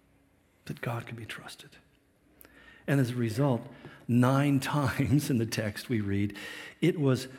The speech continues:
credited to him as righteousness. Now, credited, what does he mean it was credited to him? Nine times that it was credited to him, it's credited to him, it's credited to him, over and over and over again.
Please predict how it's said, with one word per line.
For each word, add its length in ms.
credited 760
to 200
him 460
as 140
righteousness. 640
Now, 240
credited, 640
what 100
does 80
he 60
mean 120
it 80
was 80
credited 720
to 80
him? 100
Nine 260
times 300
that 140
it 20
was 120
credited 460
to 60
him, 160
it's 100
credited 460
to 80
him, 80
it's 120
credited 300
to 60
him, 140
over 220
and 60
over 120
and 100
over 140
again. 320